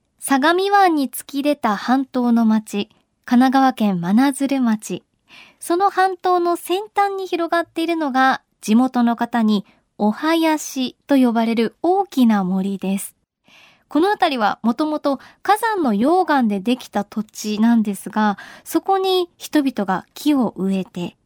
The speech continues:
そして自然の力で森が更新することを重ねることで、数十メートルの巨木が生い茂る東京ドーム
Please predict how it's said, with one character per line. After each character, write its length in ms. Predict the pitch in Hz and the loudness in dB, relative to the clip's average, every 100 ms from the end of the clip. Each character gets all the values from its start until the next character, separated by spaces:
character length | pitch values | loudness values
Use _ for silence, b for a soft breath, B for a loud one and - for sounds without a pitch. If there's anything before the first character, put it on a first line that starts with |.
| - | -8
そ 140 | - | -4
し 60 | 254 | -2
て 180 | 277 220 B B | -2 -4 B B
自 240 | - 247 | -2 0
然 240 | 302 392 | 2 0
の 140 | 381 392 | -2 -4
力 460 | - - 392 403 | -6 -6 -2 0
で 200 | 381 269 - B | 0 0 -2 B
森 260 | 220 240 254 | 0 2 2
が 240 | 247 190 | -2 -2
更 260 | - 269 294 | -4 0 0
新 280 | 294 311 302 | 0 -4 -6
す 160 | - | -6
る 100 | 294 | -6
こ 160 | 294 311 | -6 -4
と 140 | 311 | -2
を 80 | 285 - | -4 -6
重 220 | 311 370 | -4 -4
ね 160 | 381 | -2
る 100 | 415 | -4
こ 140 | 403 403 | -4 -2
と 100 | 415 | 0
で、 200 | 330 220 b b | 0 -2 b b
数 440 | - - 269 349 403 | -12 0 4 4 2
十 320 | 403 403 403 | 0 -2 0
メ 220 | 392 392 | 0 0
ー 60 | 370 | 0
ト 100 | 311 | -2
ル 120 | 285 | -2
の 160 | 247 220 | -2 -6
巨 260 | - 226 | -6 -4
木 340 | 233 359 - 359 | 0 0 0 -2
が 100 | 339 | 0
生 140 | 320 | -2
い 40 | 302 | -4
茂 260 | - 294 | -6 -4
る 200 | 269 202 b b - | -2 -4 b b 0
東 180 | 262 | 0
京 180 | 262 277 | 2 0
ド 140 | 269 262 | 2 2
ー 40 | |
ム 180 | 214 202 | 2 0